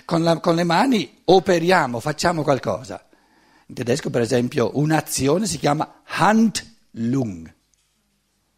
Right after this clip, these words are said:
una cosa fatta con la mano, uno, un, un maneggiare, capito? In italiano non si può dire, ma in altre, per esempio anche in, in inglese, si può dire molto bene.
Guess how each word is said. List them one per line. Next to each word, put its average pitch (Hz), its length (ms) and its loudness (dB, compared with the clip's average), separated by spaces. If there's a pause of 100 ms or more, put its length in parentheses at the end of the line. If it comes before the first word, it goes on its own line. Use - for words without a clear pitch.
una 143 180 -2
cosa 226 180 0
fatta 202 200 -4
con 131 100 -2
la 143 80 -2
mano, 156 300 -2
uno, 147 340 -4 (540)
un, 156 200 -4
un 160 160 -2
maneggiare, 151 800 0 (100)
capito? 127 340 -14 (460)
In - 280 -12
italiano 147 400 0
non 123 160 -2
si 131 140 -6
può 151 160 -2
dire, 127 260 0
ma 101 360 -4
in 110 180 -6
altre, 120 480 -2
per 120 120 -6
esempio 117 340 -4
anche 120 220 -6
in, 110 200 -6
in 107 200 -6
inglese, 123 540 0 (160)
si - 140 -6
può 123 120 0
dire 135 160 2
molto 127 280 0
bene. 98 320 -8